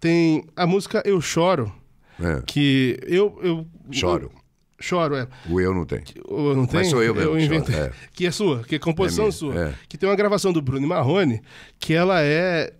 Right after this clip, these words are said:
Speaker 1: desesperadora, assim, porque o Bruno canta muito nervoso a música.
Speaker 2: É,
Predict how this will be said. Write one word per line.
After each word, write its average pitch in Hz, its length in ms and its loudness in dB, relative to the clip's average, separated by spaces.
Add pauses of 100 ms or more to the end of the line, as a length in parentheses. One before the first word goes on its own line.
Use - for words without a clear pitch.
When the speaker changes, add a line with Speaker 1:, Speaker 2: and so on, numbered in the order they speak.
(100)
Speaker 1:
desesperadora, 185 880 0
assim, 127 140 -8
porque - 140 -8
o 156 40 -2
Bruno 180 220 0
canta 196 320 0
muito 202 400 2
nervoso 123 500 0
a 120 60 0
música. 120 320 0
Speaker 2:
É, 87 260 2